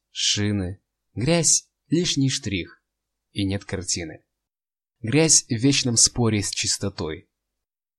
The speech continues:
И дух свой смрадный и густой, своё зловоние, безобразие грязь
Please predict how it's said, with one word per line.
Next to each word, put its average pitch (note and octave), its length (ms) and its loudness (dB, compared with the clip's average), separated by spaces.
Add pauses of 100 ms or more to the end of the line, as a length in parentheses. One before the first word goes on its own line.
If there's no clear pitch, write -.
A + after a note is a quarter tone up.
(140)
И C#3 140 4
дух C#3 320 4
свой A2+ 420 2
смрадный F#2+ 960 0
и A2+ 160 0
густой, A2+ 600 2 (280)
своё C#3 560 4
зловоние, G#2+ 1040 0
безобразие G2+ 1040 0 (340)
грязь C3 540 2